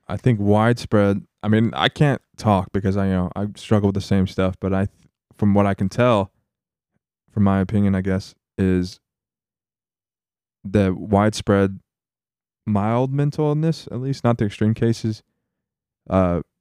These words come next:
at least the one, the, the worsening mental health of it in America, at least, it may be due to partly s-, psy-, uh, physiological and then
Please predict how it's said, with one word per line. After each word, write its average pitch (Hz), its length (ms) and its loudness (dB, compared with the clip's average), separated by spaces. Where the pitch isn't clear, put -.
at 92 120 0
least 104 240 0
the 95 100 2
one, 98 380 0
the, 98 260 2
the 90 160 2
worsening 104 420 2
mental 98 220 2
health 98 200 2
of 92 120 0
it 87 40 -4
in 90 60 0
America, 95 580 0
at 90 120 -10
least, 90 320 -6
it 95 80 -8
may 98 100 2
be 101 120 4
due 95 280 2
to 90 120 -2
partly 104 360 0
s-, - 220 -4
psy-, - 160 -8
uh, 92 140 -8
physiological 92 800 2
and 90 100 0
then 85 120 2